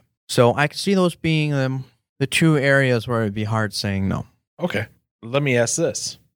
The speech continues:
Speaker 2: and then I'll answer all this myself. But, um, but before I answer,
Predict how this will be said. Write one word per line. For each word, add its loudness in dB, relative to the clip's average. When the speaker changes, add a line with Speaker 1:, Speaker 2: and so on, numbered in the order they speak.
Speaker 2:
and -2
then 2
I'll -4
answer -8
all -8
this -14
myself. -16
But, -20
um, 0
but -6
before 2
I -2
answer, -6